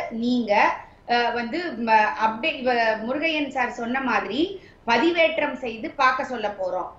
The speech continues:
எந்தெந்த கிளாஸுக்கு ஆன்லைன்ல க-, கல்வி எடுக்கிறது விட முக்கியத்துவம் இருக்கு. ஏன்னா இன்னைக்கு பத்தாம் வகுப்பும் பன்னிரெண்டாம் வகுப்பும் பாத்தீங்கன்னா அவனோட லைஃப்ல turning point.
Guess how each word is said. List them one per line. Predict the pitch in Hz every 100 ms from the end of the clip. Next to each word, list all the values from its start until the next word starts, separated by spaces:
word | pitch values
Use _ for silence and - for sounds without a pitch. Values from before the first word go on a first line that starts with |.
| - -
எந்தெந்த | 220 269 339 381 339
கிளாஸுக்கு | - 247 233 247 240 - 311
ஆன்லைன்ல | 330 233 277 320 320 285 262 240
க-, | - 214
கல்வி | 208 233 294 302
எடுக்கிறது | 240 240 285 226
விட | 220 -
முக்கியத்துவம் | 311 285 - 339 - 277 240
இருக்கு. | 226 214
ஏன்னா | 208 226
இன்னைக்கு | 302 254 247 240 285 359 - - -
பத்தாம் | 220 - 330 320
வகுப்பும் | 269 262 311 302
பன்னிரெண்டாம் | 262 269 311 302 285
வகுப்பும் | 240 240 240 294
பாத்தீங்கன்னா | 247 240 247 220 285 320
அவனோட | 254 233
லைஃப்ல | 214 220 285 294 269 320
turning | 311 320 320 285
point. | 254 208 175